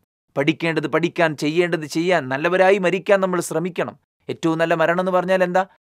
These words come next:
ഹൈടെക് ഹോസ്പിറ്റലിൽ അതിൻ്റെ ഐ സി യുയിൽ മരിക്കലല്ല, മറിച്ച് ലാ ഇലാഹ ഇല്ലല്ലാഹ് ഉരുവിട്ട് മരിക്കാൻ നമുക്കാകണം. അള്ള തൃപ്തിപ്പെട്ടവനായിക്കൊണ്ട് മരിക്കാൻ നമുക്കാകണം. സുഹൃതങ്ങൾ ചെയ്തുകൊണ്ടിരിക്കുക മരിക്കുന്നവനാകാൻ നമുക്ക് സാധിക്കണം. അള്ളാഹു ഓഫർ നൽകിയ വെള്ളിയാഴ്ച രാവിലോ പകലിലോ മരിക്കാൻ നമുക്കാകണം.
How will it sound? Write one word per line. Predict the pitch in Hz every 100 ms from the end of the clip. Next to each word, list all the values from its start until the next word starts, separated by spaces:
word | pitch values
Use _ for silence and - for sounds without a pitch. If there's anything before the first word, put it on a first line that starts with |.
| _ -
ഹൈടെക് | 160 151 180
ഹോസ്പിറ്റലിൽ | 160 175 - 175 185 175
അതിൻ്റെ | 160 185
ഐ | 165
സി | 165 190
യുയിൽ | 185
മരിക്കലല്ല, | 175 185 220 214 180 - _ _ _
മറിച്ച് | 143 156 156
ലാ | 151 156
ഇലാഹ | 156 156 151
ഇല്ലല്ലാഹ് | 156 151
ഉരുവിട്ട് | 165 -
മരിക്കാൻ | 156 156 156 170
നമുക്കാകണം. | 165 156 175 175 165 - _ _ _ -
അള്ള | 147 165
തൃപ്തിപ്പെട്ടവനായിക്കൊണ്ട് | 147 131 190 - 156 170 165 170 - 175
മരിക്കാൻ | 165 165 - 185
നമുക്കാകണം. | 180 170 190 185 180 135 _ _ _ -
സുഹൃതങ്ങൾ | 160 165 190 185 180
ചെയ്തുകൊണ്ടിരിക്കുക | 160 170 180 180 170 170 185
മരിക്കുന്നവനാകാൻ | 170 180 196 185 185 185 185
നമുക്ക് | 185 190
സാധിക്കണം. | 190 185 190 208 190 - _ -
അള്ളാഹു | 151 170 165 151
ഓഫർ | 165 160 170
നൽകിയ | 165 165 160 170 160 - -
വെള്ളിയാഴ്ച | 147 165 165 160 170
രാവിലോ | 160 170 170 160
പകലിലോ | 160 156 165 170
മരിക്കാൻ | 160 170 185 175
നമുക്കാകണം. | 175 170 185 185 180